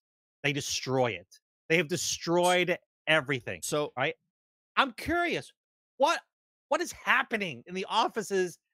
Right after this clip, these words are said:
Speaker 1: at Walt Disney World?
Speaker 2: Well, what, the reason I'm bringing this card game up is that they're coming out with a trading card game. Now, these cards, if, if you can see, they have,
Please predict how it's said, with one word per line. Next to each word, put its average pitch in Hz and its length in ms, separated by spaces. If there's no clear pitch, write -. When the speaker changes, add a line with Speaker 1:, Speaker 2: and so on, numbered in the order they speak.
Speaker 1:
at 190 200
Walt 208 280
Disney 165 280
World? 107 280
Speaker 2:
Well, 165 200
what, 160 240
the 185 80
reason 247 220
I'm 180 80
bringing 185 180
this 147 160
card 143 260
game 110 220
up 101 180
is 104 380
that 127 260
they're 143 100
coming 202 300
out 165 140
with 135 100
a 123 40
trading 127 360
card 87 280
game. 82 260
Now, 131 60
these 214 260
cards, 117 640
if, 120 120
if 123 180
you 135 80
can 127 140
see, 143 220
they 117 120
have, 160 380